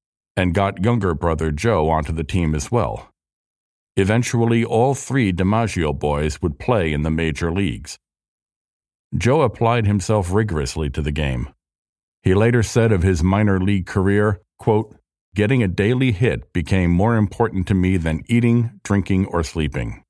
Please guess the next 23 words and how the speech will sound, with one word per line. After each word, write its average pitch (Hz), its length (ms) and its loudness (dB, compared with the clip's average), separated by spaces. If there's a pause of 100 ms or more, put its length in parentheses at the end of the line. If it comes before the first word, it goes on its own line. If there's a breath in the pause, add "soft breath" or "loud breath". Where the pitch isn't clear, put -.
(220)
end 65 180 -2
quote. - 380 -6 (1160)
In 117 120 6
a 110 60 6
few 143 220 2
years, 113 420 4
he 113 120 4
was 107 200 2
an 104 80 4
impressive 107 560 0
enough 101 300 0
player 82 360 0
to 85 120 -4
be 85 120 0
signed 98 400 0
with 92 120 -2
the 90 80 0
New 92 100 2
York 95 340 0
Yankees 80 520 -2
in 82 100 -2
nineteen 85 500 0
thirty-six. 82 800 -4